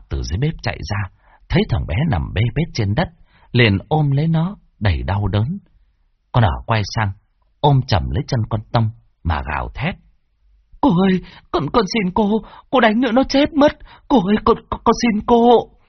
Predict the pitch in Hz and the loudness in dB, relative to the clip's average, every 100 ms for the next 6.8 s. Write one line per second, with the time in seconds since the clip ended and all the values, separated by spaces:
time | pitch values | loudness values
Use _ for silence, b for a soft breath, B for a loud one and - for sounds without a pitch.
0 | _ _ _ _ _ _ - _ _ _ | _ _ _ _ _ _ -20 _ _ _
1 | _ - 135 131 113 110 110 - 78 - | _ 2 4 4 2 2 0 2 -6 -6
2 | - - 95 - 85 92 - - 85 71 | -20 -4 -2 -2 -4 -4 -4 -4 -2 -2
3 | - 90 104 - _ _ _ - 311 403 | -4 -4 -4 -4 _ _ _ -6 0 4
4 | 466 427 - 202 220 294 - - _ _ | 4 4 0 -2 0 -2 -2 -14 _ _
5 | _ _ _ b b - 131 147 190 - | _ _ _ b b 0 0 2 -2 0
6 | 120 107 90 - 120 101 101 104 | 0 0 -2 -2 0 2 2 0